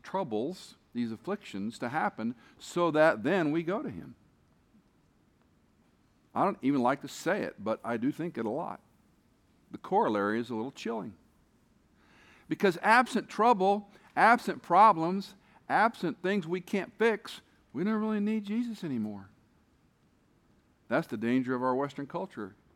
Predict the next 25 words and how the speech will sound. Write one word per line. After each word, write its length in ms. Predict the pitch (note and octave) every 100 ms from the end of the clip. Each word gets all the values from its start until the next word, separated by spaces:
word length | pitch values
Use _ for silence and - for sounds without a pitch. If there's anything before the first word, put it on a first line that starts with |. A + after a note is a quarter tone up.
| -
in 120 | A2
no 100 | A#2
small 220 | B2+ C#3+
part. 300 | C#3+ F#3+ F3+ - _ _ _ _ _ _ _ -
I 100 | A#2+
don't 240 | F3+ D#3
need, 180 | C#3+ F3+ -
he's 200 | F3+ F3
sort 180 | A3+
of 100 | G#3+
an 100 | F3+ D3+
appendage 460 | - F#3+ G#3+ D3+
over 220 | C#3+ B2+
here 280 | A#2+ D#3+ D3+ - -
that 100 | -
I 100 | C3
go 220 | B2 C#3+ D#3
to 180 | D3+
on 80 | B2+
a 60 | A#2+
weekend 460 | D3 F#3+ B2 A#2+
or 60 | B2
a 40 |
small 260 | A2+ D#3 F3
group, 320 | B2+ A#2+ B2